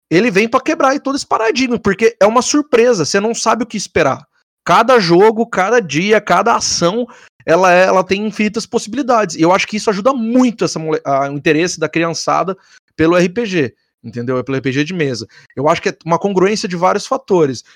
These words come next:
E uma delas, que com certeza é, que com certeza é,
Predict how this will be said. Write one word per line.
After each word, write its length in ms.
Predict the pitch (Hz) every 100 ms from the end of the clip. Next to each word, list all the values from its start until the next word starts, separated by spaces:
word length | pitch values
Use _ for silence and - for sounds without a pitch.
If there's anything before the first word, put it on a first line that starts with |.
| _ -
E 80 | 170
uma 160 | 240
delas, 340 | 170 180 220 -
que 100 | -
com 160 | 214
certeza 640 | 233 233 185 175 147 147 135
é, 240 | 143 -
que 140 | -
com 140 | 139 160
certeza 500 | 196 165 160 135 135
é, 460 | 131 170 190 175